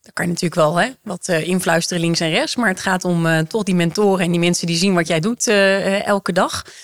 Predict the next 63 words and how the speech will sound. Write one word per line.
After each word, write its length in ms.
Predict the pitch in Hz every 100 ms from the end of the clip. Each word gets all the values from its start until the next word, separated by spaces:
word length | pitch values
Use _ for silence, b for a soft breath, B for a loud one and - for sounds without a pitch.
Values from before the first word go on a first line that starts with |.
| B B
En 80 | 202
het 100 | 175
mooiste 240 | 175 190
is 60 | -
natuurlijk 240 | 175 165
als 80 | 160
dat 140 | 165
gewoon 160 | - 160
een 60 | 165
spontane 500 | - 170 165 165 160
inzending 600 | 202 202 190 190 180 151
is, 180 | 190
dat 160 | - 180
je 60 | 170
er 80 |
zelf 220 | 165 147 180
ook 140 | 214
verrast, 420 | - 196 196 -
eh, 300 | 190 185 185 180
door 180 | 180
bent. 320 | 175 202 311 - B B B B
Ehm, 640 | 208 202 202 202 196 196 202 B B B
ja, 260 | 180 208
en 100 | 190
dan 140 | 190 208
is 80 | 190
het, 160 | 180
eh, 60 | 170
toch, 280 | 247 240 -
eh, 180 | 165
het 140 | - -
vinden 240 | 262 233
van 160 | 196 180
echt 140 | 214
een 100 | 185
thema 300 | 190 220 202
wat 160 | 175 165
dicht 160 | 233
bij 120 | - 180
je 60 |
hart 220 | 180 233
ligt. 200 | 262 262
We 60 | -
komen 220 | 190 180
weer 100 | 175
terug 200 | - 214
op 80 | 190
het 80 | 196
onderwerp 360 | 170 170 170
authenticiteit, 840 | - 180 185 170 - 160 226 269 262
hè? 160 | 277 330
Dat 160 | 190
je 80 | 185
daar 100 | 156
echt 220 | - 240 -
kan 140 | 190
staan 300 | - 190 175
vanuit 220 | 175 165
iets 160 | 196 -
wat 120 | 170
je 60 | -
vanuit 180 | 156
je 100 | 151